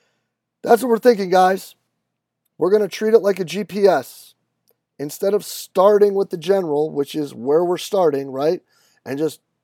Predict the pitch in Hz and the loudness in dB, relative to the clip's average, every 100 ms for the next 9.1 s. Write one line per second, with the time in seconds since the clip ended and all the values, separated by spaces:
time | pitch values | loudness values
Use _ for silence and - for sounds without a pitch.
0 | _ - 131 156 170 165 175 156 170 165 | _ -16 -2 0 0 -4 -8 -2 0 0
1 | 175 - 123 - 160 165 175 160 - 175 | -2 -6 -16 -8 -4 -2 -2 -6 -6 -4
2 | 175 160 143 - - 202 143 131 _ _ | -4 -6 -8 -12 -4 -4 -4 -10 _ _
3 | _ _ _ _ - 139 202 180 - 175 | _ _ _ _ -6 -2 -2 -2 -2 0
4 | 180 190 196 - 175 - 214 139 131 _ | 2 0 -4 -4 -6 2 2 2 -8 _
5 | _ _ _ _ 131 160 143 160 143 147 | _ _ _ _ -6 0 0 0 -2 6
6 | 170 170 160 147 127 160 147 147 143 135 | 6 6 4 0 -2 -4 -2 0 0 0
7 | 135 135 123 - _ _ _ _ _ - | -4 -4 -8 -10 _ _ _ _ _ -2
8 | 160 180 170 165 - - 262 208 147 139 | 0 -2 0 0 2 6 8 8 4 0
9 | 165 | -8